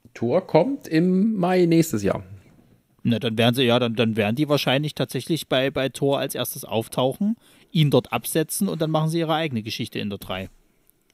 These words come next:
Speaker 1: Genau. Irgendwas wird wahrscheinlich so angeteasert werden. Vermute
Speaker 2: Ja, ja.
Speaker 1: ich mal. Ähm, genau, also aber der erste März ist dann Doctor Strange,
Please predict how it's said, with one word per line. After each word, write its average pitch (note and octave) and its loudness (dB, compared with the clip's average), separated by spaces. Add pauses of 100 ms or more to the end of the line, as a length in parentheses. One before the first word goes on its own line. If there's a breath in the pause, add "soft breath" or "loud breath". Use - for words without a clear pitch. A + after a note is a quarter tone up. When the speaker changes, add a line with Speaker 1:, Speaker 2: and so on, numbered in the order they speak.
(380)
Speaker 1:
Genau. F3+ 4 (480)
Irgendwas G#2+ 4
wird F#2+ 4
wahrscheinlich F#2+ 2
so F#2 4
angeteasert E2+ 0
werden. E2+ -4 (420)
Vermute F#2 0
Speaker 2:
Ja, - 2
ja. - -2
Speaker 1:
ich - -6
mal. D#2+ -2 (560 loud breath)
Ähm, F2 4 (220)
genau, F#2+ 4
also F#2 4
aber G2 8
der G#2 8
erste A2+ 6
März G2+ 6
ist A2 -2
dann G#2 2
Doctor G2 0
Strange, F3+ 4